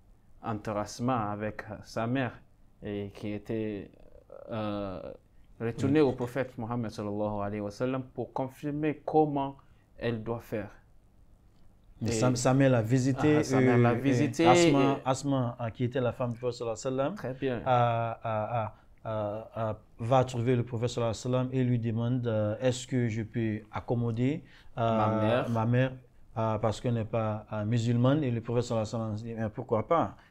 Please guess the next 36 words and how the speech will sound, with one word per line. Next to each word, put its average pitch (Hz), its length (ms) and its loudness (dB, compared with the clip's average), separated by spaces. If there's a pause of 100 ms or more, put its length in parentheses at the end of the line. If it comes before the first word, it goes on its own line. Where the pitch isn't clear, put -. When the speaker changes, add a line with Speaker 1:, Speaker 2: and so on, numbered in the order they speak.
(120)
Speaker 1:
Tu 120 80 -4
Speaker 2:
Euh, 113 80 2
Speaker 1:
peux 113 80 2
Speaker 2:
il 117 60 0
Speaker 1:
même 113 100 -2
Speaker 2:
faut 117 80 0
lui, 113 80 0
Speaker 1:
accepter 117 400 0
le 131 100 2
Speaker 2:
ouais, 110 80 -2
Speaker 1:
cadeau 147 300 0
qu'elle, 123 80 2
Speaker 2:
exact. 117 320 2
Speaker 1:
qu'elle, 120 180 0
qu'elle 117 300 -6
t'a 107 180 -2
amené. 98 320 -12 (340)
Bon, 113 400 -4
et 107 340 -2
ceci 117 340 -6
veut 110 160 -2
dire 120 260 -4
que, 127 420 2
bon, 107 340 -2 (140)
peu 139 160 0
importe 135 380 0
la 120 160 0
religion 120 320 -2
d'une 117 240 -6
personne, 160 580 -2 (600)
bon, 113 220 -6 (640)
la 113 120 0
famille, 175 460 2
c'est 135 160 -2
la 107 140 0
famille. 104 400 -4